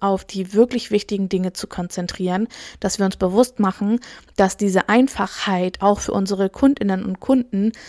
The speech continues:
so, so wertvoll ist, wenn die ganz genau wissen, okay, ich werde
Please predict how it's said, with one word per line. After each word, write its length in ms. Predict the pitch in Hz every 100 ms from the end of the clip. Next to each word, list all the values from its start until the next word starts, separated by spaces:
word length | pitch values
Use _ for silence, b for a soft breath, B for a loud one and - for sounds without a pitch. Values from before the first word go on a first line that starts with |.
| B
so, 640 | B 190 180 220 240 247 247
so 500 | - - 208 220 220 -
wertvoll 560 | 196 196 208 - 208 190
ist, 360 | 185 196 208
wenn 140 | 202 190
die 320 | 226 247 240
ganz 320 | 220 233 240
genau 380 | 214 208 208 196
wissen, 260 | 220 -
okay, 300 | 202 185 220
ich 240 | 220 202 -
werde 320 | 202 220 220